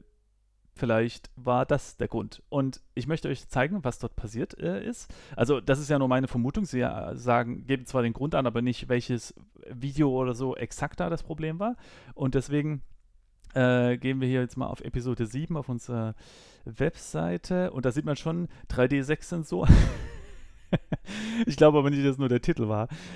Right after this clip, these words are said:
Ähm, wir haben dort über ein, ein Spiel geredet und, äh, über die technischen Zensurmaßnahmen in dem Spiel, weil es gibt eine nicht ab, ähm,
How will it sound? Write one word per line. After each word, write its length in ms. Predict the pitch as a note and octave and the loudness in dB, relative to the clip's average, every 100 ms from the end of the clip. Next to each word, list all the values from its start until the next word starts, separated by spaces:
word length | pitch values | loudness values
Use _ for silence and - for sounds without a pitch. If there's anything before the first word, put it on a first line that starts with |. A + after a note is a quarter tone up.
| D#3+ | 2
Ähm, 300 | C3+ C#3+ D3 | 4 4 4
wir 160 | C#3 C#3 | 4 6
haben 200 | F3 E3 | 6 4
dort 180 | D3+ | 0
über 200 | C3 C#3 | 0 0
ein, 220 | C3+ B2+ - | 2 0 0
ein 160 | B2+ | -4
Spiel 260 | - F3 F3+ | -2 0 2
geredet 440 | C3 A#2+ B2+ D3 | 4 4 2 -2
und, 360 | C#3 B2+ B2+ - | -2 0 0 -2
äh, 160 | B2+ | -2
über 300 | B2 C#3+ B2+ | 0 0 -2
die 140 | B2 B2 | 0 -2
technischen 720 | D#3 E3+ F3 D3+ D3+ C#3+ C3+ | 0 -2 -2 -4 -4 -4 -4
Zensurmaßnahmen 800 | - B2+ D#3 E3+ A#2 G#2+ A2+ G#2 | -2 -2 0 0 0 0 -2 -2
in 100 | B2+ | -2
dem 160 | B2 A2+ | -2 -4
Spiel, 380 | - C#3 G3 | -4 0 2
weil 80 | A#2+ | 2
es 80 | A#2 | 0
gibt 160 | - A#2+ | -4 -2
eine 120 | A#2 | -2
nicht 280 | A#2+ - - | -2 -4 -6
ab, 260 | B2 - | -6 -4
ähm, 580 | B2 A#2 A2+ A2 G#2+ G#2+ | -2 -2 -2 -4 -6 -8